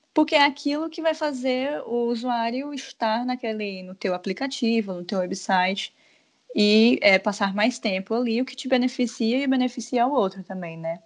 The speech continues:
Então, acho que a experiência também do usuário dentro de um aplicativo, a experiência tá em todo lugar, né?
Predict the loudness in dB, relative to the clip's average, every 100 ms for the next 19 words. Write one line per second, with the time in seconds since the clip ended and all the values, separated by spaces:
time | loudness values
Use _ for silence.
0 | -6 0 4 4 4 0 0 0 -2 -12
1 | -2 0 2 0 -2 -2 -6 -6 -10 -8
2 | -6 -8 -8 -8 -6 -2 0 0 -2 -6
3 | -6 -2 0 2 2 4 2 2 0 2
4 | -4 -4 -6 -4 -6 0 2 0 0 -2
5 | 0 0 2 2 0 -4 -14